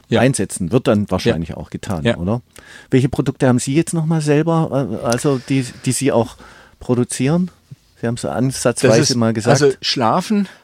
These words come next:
Speaker 1: Bad und Kind, Baby.
Speaker 2: Das ist die Palette.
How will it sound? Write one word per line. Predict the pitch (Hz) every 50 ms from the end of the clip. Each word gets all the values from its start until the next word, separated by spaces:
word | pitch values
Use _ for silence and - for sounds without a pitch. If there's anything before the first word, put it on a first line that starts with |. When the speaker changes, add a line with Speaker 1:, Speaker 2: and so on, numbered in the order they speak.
| _ _ _ -
Speaker 1:
Bad | 110 95 95 110 135 156 - - - - _ _ _ _ _ _
und | - 139 131 131 120 - - _
Kind, | - - 139 135 123 _
Baby. | - 123 117 120 113 104 87 85 80 _ _ _ _ - - - - _ _ _ _ _ _ _ _ _ _ _
Speaker 2:
Das | - 117 107
ist | 117 - -
die | 113
Palette. | - 117 113 104 98 98 - 113